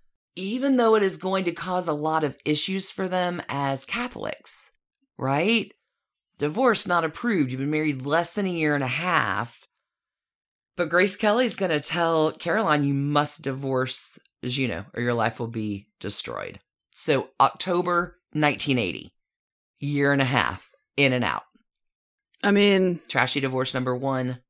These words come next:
Speaker 1: done.
Speaker 2: I'm just thinking that all the wedding guests were like, "But still, trip to Monaco. That's cool."
Speaker 1: <laughs> Sunny place, shady people. So shortly after the divorce, Caroline begins dating frequently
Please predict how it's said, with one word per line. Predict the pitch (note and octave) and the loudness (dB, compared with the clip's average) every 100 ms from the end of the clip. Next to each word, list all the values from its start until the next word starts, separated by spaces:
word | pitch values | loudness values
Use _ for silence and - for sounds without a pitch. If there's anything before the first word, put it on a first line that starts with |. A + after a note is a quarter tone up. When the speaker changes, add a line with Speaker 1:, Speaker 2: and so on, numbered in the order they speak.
| _ _ - | _ _ -4
Speaker 1:
done. | A#2 C2 G1+ - | -2 -2 -10 -4
Speaker 2:
I'm | - G3+ | 0 2
just | A3 - | 2 4
thinking | G3+ F#3+ F3 E3 D#3 | 4 4 4 2 2
that | E3+ | 4
all | F3 | 6
the | E3 | 4
wedding | E3 E3+ F3+ | 4 4 2
guests | E3 D#3 D#3+ - - | 2 0 -2 -6 -4
were | D#3+ | -2
like, | D3+ D3+ - - _ _ _ - | 0 -2 -6 -16 _ _ _ -2
"But | F#3+ F#3+ | 0 2
still, | - C4 D4+ G#3+ E3+ _ _ _ - | 6 6 6 4 0 _ _ _ -2
trip | - B3 | 2 4
to | C#4 | 6
Monaco. | A#3 C#4+ E4 - E3+ E3 E3+ | 6 6 4 2 2 2 2
That's | F3 A3 - | 4 4 0
cool." | - - C4 F#3+ A#3 D4 G4 F#4 F4 F4 _ _ | 6 8 8 6 4 6 4 4 -2 -14 _ _
Speaker 1:
<laughs> | _ _ _ _ _ _ | _ _ _ _ _ _
Sunny | - F3 F3 | 2 4 4
place, | G3 B3 C4 A3+ - - | 4 6 8 6 4 -4
shady | - C#3+ D3+ | 4 4 4
people. | F#3 A3 B3 C#3+ C3+ _ _ _ _ _ _ _ _ | 0 -4 -2 -4 -6 _ _ _ _ _ _ _ _
So | - A3+ | 2 2
shortly | A3 D4 C4 D4+ | 4 0 -2 -2
after | - G#3+ A3+ | 4 2 2
the | G#3+ G#3+ | -2 -2
divorce, | G3+ C#3+ B2+ B2 - - _ _ _ _ _ - | -2 0 2 2 -2 -10 _ _ _ _ _ 0
Caroline | A#3 B3 C4 B3+ A3+ | 2 4 2 0 0
begins | G#3 G#3+ G3+ | 0 -2 -2
dating | F#3 G#3 B3 | -2 0 0
frequently | B3 C4+ D4+ C4 F#3 D3 | -2 -4 -2 -4 -4 -6